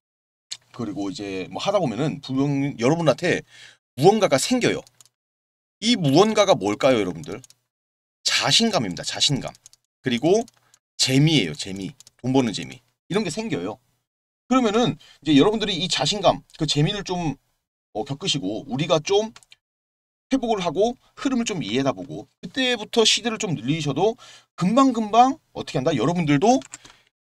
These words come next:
백만 원으로 일억 만들기, 그리고 천만 원으로 십억 만들기. 이거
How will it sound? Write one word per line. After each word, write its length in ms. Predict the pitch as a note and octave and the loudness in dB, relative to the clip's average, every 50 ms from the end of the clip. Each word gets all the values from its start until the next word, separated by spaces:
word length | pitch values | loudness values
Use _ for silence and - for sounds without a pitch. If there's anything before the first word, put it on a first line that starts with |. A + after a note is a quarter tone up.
| _ _ - | _ _ -4
백만 360 | - C#3 D#3+ G#3 A#3 A#3 A3 | 0 2 4 6 6 6 6
원으로 400 | G3+ E3 C3+ A2 A#2+ C#3+ B2 - _ _ _ _ _ _ _ _ _ _ _ _ _ _ _ _ _ _ _ _ _ - | 6 4 4 2 2 0 0 -2 _ _ _ _ _ _ _ _ _ _ _ _ _ _ _ _ _ _ _ _ _ -2
일억 200 | A#3+ C4 C4+ B3+ | 4 4 6 6
만들기, 460 | G#3+ E3 D3 C#3+ C3+ A2+ G#2 F2 - _ - - _ _ _ _ _ _ _ _ _ _ - | 6 6 6 6 4 4 2 -2 -2 _ -20 -20 _ _ _ _ _ _ _ _ _ _ 0
그리고 460 | D3 C#3+ C#3 C#3 G3 A3 A#3 C4 C4 _ _ _ _ _ | 2 2 2 4 4 2 2 2 -2 _ _ _ _ _
천만 380 | - - - C#4 C4+ C4+ B3+ G#3+ | -2 2 4 6 6 6 8 6
원으로 340 | D#3+ B2+ A2 A#2+ C#3 B2 - _ _ _ _ _ _ _ _ _ _ _ _ _ _ _ _ _ _ _ _ _ _ | 6 4 6 4 4 2 2 _ _ _ _ _ _ _ _ _ _ _ _ _ _ _ _ _ _ _ _ _ _
십억 300 | - - - C4+ C#4+ C#4 | 0 2 4 6 6 6
만들기. 440 | B3+ F#3 C#3 A#2 G2+ - D#2+ D2+ - _ - - _ _ _ _ _ | 6 4 4 2 -2 -4 -6 -10 -12 _ -20 -20 _ _ _ _ _
이거 480 | - F#3+ B3+ A#3+ B3 B3+ G#3+ B2+ - | -6 0 2 4 4 4 4 2 0